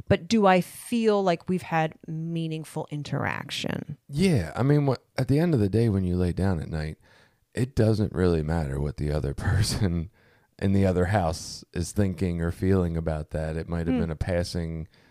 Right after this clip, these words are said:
Speaker 2: you know, moment for them and not that big a deal. But if you lay down at night and it felt meaningful to you, that, that's what matters. So, yeah, I, I
Speaker 1: Yeah.
Speaker 2: don't think there is a gray area. I think if you felt it was meaningful, then it was meaningful.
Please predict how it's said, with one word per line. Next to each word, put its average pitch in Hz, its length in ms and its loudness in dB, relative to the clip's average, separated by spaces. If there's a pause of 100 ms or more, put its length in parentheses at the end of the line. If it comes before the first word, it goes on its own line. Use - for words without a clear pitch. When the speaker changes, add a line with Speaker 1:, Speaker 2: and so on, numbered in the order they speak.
(420)
Speaker 2:
you 98 160 2
know, 85 160 2
moment 110 400 6
for 92 140 0
them 80 260 -2
and 80 140 -4
not 90 220 -6
that 76 200 -6
big 76 160 -6
a - 60 -10
deal. - 380 -14 (560)
But 98 120 2
if 95 140 -2
you 170 160 4
lay 92 220 2
down 80 240 -2
at 69 100 -6
night 80 320 -4 (180)
and 85 140 -4
it 85 100 -4
felt 90 260 0
meaningful 90 520 -2
to 85 60 0
you, 127 260 0
that, 127 160 -4 (300)
that's - 240 -6
what - 160 -2
matters. 92 420 -6
So, - 140 -10
yeah, 82 340 -2 (100)
I, 233 100 0
I 247 40 8
Speaker 1:
Yeah. 214 260 6
Speaker 2:
don't 113 200 2
think 185 180 -4
there 95 140 0
is 95 120 0
a 87 40 -4
gray 78 280 -6
area. 76 340 -8
I - 40 -6
think 90 240 -4
if 87 100 -6
you 101 180 0
felt 98 420 -4
it 92 80 -2
was 87 120 -6
meaningful, 107 460 -2
then 110 160 -2
it 113 60 -4
was 113 120 -4
meaningful. 117 480 -6